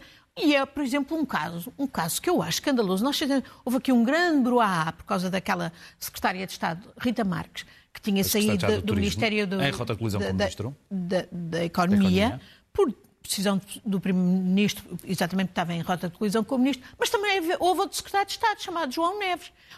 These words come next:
Speaker 1: Ora, esse secretário de Estado, João Neves, acaba de ser contratado por uma empresa dessas que tem uma interação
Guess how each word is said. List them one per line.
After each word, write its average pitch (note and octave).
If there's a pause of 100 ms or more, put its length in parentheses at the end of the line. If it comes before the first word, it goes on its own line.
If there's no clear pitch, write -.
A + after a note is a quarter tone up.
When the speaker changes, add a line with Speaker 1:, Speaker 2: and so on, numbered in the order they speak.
Speaker 1:
Ora, C#5
esse -
secretário A#4+
de -
Estado, A3
João D4+
Neves, F3+ (580)
acaba B3+
de B3+
ser A4
contratado A3+
por F#4
uma G4
empresa D4+
dessas D#4+
que - (200)
tem G4
uma G4+
interação A#4